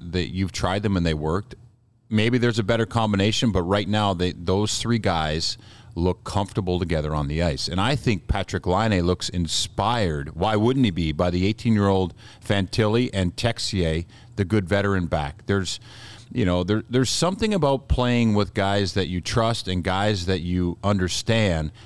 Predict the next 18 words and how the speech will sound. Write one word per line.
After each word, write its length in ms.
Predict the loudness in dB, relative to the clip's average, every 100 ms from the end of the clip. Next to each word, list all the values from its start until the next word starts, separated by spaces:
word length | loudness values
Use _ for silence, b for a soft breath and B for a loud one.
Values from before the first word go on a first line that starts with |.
| B
that 160 | 0
makes 300 | 2 2 0
the 80 | -4
game 260 | 0 0 0
so 220 | -2 -2
simpler. 480 | 0 -2 -2 -4 -2
And 160 | 0
when 80 | 2
you 80 | 2
think 180 | 0 2
about 220 | 0 2
Laine, 440 | 0 2 0 0
who's 180 | 0 0
that 160 | 0 0
offensive 600 | -2 -2 -2 0 -4 -6
threat, 480 | -6 -2 -2 -4 -14 B B B B B -20
uh, 80 | -18 -12 -10
Fantilli, 840 | -2 0 0 2 4 4 2 0